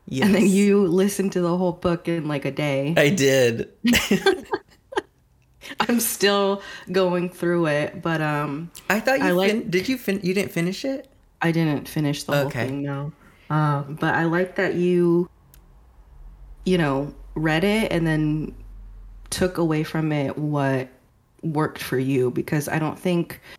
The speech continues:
Speaker 1: this might be a wrong interpretation, but I don't think that, like, when you read books like that for self-help or whatever,
Speaker 2: Mm-hmm.
Speaker 1: you can't, no one can follow that to the T. It, you have to take away what works for you.
Speaker 2: Right.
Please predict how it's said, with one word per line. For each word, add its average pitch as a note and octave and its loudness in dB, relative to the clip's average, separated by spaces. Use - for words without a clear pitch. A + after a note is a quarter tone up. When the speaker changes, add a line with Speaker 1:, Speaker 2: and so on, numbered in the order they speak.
Speaker 1:
this F3+ 2
might F3 2
be E3+ 2
a D#3+ 2
wrong D#3 2
interpretation, D#3+ 0
but D#3 0
I C3+ -2
don't D3+ -2
think E3 -2
that, D#3+ -2
like, D3+ -2
when F3 2
you E3+ 2
read F3 -2
books G#3 -4
like A3 -6
that A3 -2
for E3+ 0
self-help E3+ -2
or D3+ 0
whatever, D#3 -2
Speaker 2:
Mm-hmm. B2 -4
Speaker 1:
you F#3 0
can't, - -2
no G#3 0
one A#3 0
can G#3+ 0
follow F#3 2
that D#3 -2
to E3 -6
the D3 -6
T. D#3+ -2
It, D3+ -4
you F3+ 0
have F3 -2
to E3+ -2
take E3+ -4
away D#3 -2
what D3+ -4
works C#3+ -6
for C#3 -4
you. C#3+ -2
Speaker 2:
Right. A#2+ -2